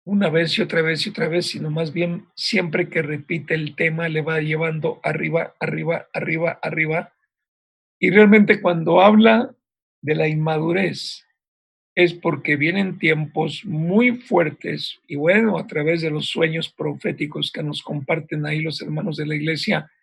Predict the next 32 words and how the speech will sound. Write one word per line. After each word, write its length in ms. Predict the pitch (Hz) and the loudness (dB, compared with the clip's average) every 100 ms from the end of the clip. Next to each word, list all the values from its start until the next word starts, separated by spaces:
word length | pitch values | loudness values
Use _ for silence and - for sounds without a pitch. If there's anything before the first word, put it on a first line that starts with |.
| _ _ _ _ - | _ _ _ _ 2
realmente 480 | 180 180 185 170 | 4 6 2 2
nos 100 | 170 165 | 2 2
vamos 240 | 175 160 | 2 2
dando 240 | 170 151 | 0 0
cuenta 540 | 127 220 330 - 180 202 _ _ _ _ _ _ _ _ _ _ - | 0 0 0 -4 -4 -6 _ _ _ _ _ _ _ _ _ _ -10
que 260 | 139 151 147 | -8 -8 -10
se 240 | - - | -10 -6
necesita 600 | 151 131 - 156 - 156 | -6 -8 -6 -6 -4 -4
mucha 560 | 160 233 233 190 - 156 | -2 0 0 -2 -4 -4
inmadurez 840 | 147 147 151 170 151 - - - _ _ _ _ _ _ _ _ _ _ - | -4 -4 -4 -4 -6 -6 -10 -16 _ _ _ _ _ _ _ _ _ _ 0
para 340 | 170 160 147 | 2 2 -2
poder 500 | - 151 156 190 - | -2 -2 0 0 0
sobrellevar 720 | - - 147 147 147 156 156 156 | -4 -6 -4 -4 -4 -2 -2 -4
los 220 | 143 - | -6 -6
tiempos 400 | 156 147 143 - | -6 -6 -8 -10
que 140 | - | -8
nos 200 | 143 - | -6 -6
anuncian. 580 | 147 135 139 - - 214 _ _ _ _ _ _ _ _ _ _ _ - | -8 -10 -10 -12 -14 -18 _ _ _ _ _ _ _ _ _ _ _ 0
Les 140 | 214 | 2
comparto 540 | 226 202 247 247 247 226 | 4 4 6 4 8 8
esto 400 | 214 - 208 - | 6 4 4 4
porque, 320 | 185 156 196 | 0 2 2
bueno, 340 | 190 381 349 277 | 4 4 4 2
ya 160 | 240 | 4
que 80 | - | 4
estamos 420 | - 220 196 156 | 4 4 2 0
aquí 200 | 151 - | -2 -4
en 100 | 170 | -4
pequeño 380 | 151 - 180 165 | -2 -2 0 -2
comité, 420 | 156 147 139 170 | -4 -6 -4 -2
mis 180 | 165 160 | -2 -2
hermanos, 580 | 190 160 170 196 - - | -4 -4 -4 -4 -6 -10